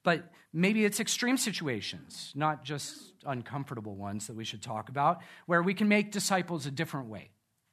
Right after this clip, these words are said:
like teaching Muslims how to just start with being more obedient to their own moral laws. You know, there's entire movements on this. Or how about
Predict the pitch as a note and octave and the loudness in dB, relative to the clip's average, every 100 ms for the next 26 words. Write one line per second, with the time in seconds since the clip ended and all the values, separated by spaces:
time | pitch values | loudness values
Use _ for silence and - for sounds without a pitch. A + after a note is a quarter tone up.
0 | _ _ - D#3+ C#3 - - _ - A3+ | _ _ -4 -4 -4 -14 -20 _ 0 0
1 | A3+ G#3 G3 G#3+ F#3+ G#3+ G3 G#3 G3+ F#3+ | 2 2 4 4 4 0 4 2 2 -4
2 | A#3 - _ _ _ - - - A#3+ G3 | -8 -12 _ _ _ -6 -4 6 8 8
3 | F#3 F3+ F#3 F#3 G3 G3 G3+ F#3 G#3 A3+ | 4 -2 0 2 2 4 2 2 0 0
4 | - G#3+ A3 C#4+ A3 A#2+ G#2+ F#2+ D2 - | -2 -4 -4 -2 -2 -2 -4 -8 -12 -14
5 | - _ _ _ _ _ _ C#3 C#3+ D#3+ | -16 _ _ _ _ _ _ -6 -4 -4
6 | C#3 C3+ B2+ F#3 D#3 C3+ D3+ G2 F2 - | -4 -6 -4 -2 -2 -4 -6 -10 -14 -18
7 | - - - - _ _ _ _ _ _ | -20 -20 -20 -20 _ _ _ _ _ _
8 | _ - - - - G3+ F3+ B3 B3+ G3 | _ -18 -18 -16 -2 0 4 4 6 6
9 | - | 2